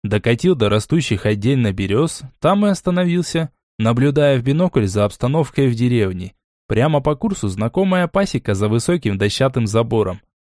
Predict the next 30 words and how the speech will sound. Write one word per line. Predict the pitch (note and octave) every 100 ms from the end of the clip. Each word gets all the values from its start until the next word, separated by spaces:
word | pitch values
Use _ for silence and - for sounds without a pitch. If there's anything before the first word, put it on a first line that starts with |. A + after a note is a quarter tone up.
| -
Там | A2+ F3+
пчёлы | - - - C#3+
гудят, | C3+ C#3 C3+ B2+ - - _
отсюда | G#2+ A2 - B3 A3+
слышно. | G#3 G#3 - F3+ E3+ _ _ -
Дорога | G#2 B2 G3+ F#3
её | F#3 F#3+
слева | - G#3 A#2+
обходит. | G2+ - B2 F#2 - - _ _ _
Справа | - - A2 C3+ C3
возле | A#2+ A2+ A2+
самого | A#2 B2 B2+ A#2 A2+
забора | G#2 A#2 E3+ E3+ F#2+ - _
притулился | - G#2+ C3 F3+ A3 F#3+ G#2+
большой | A2 A2+ F#3 G3+
сарай. | D#3+ C3+ C3 C3 - _ _
Двери | A2 C#3+ G#3+
закрыты, | G3+ G3 G#3 A#3+ -
что | A2+ - A2+
сильно | F3 E3 D#3
не | D3+
по | C#3+
нраву | D#3 F#3+ E3+ G2+
тем | C#3 C#3+
трём | C3 C#3+ B2+
заражённым, | A2+ G#2+ G2 G#2+ C#3 F3+
которые | - G#2 A#2+ D3+ D3
в | C3+
них | D#3+ E3
ломятся, | F#3+ D#3+ F#2+ - G2+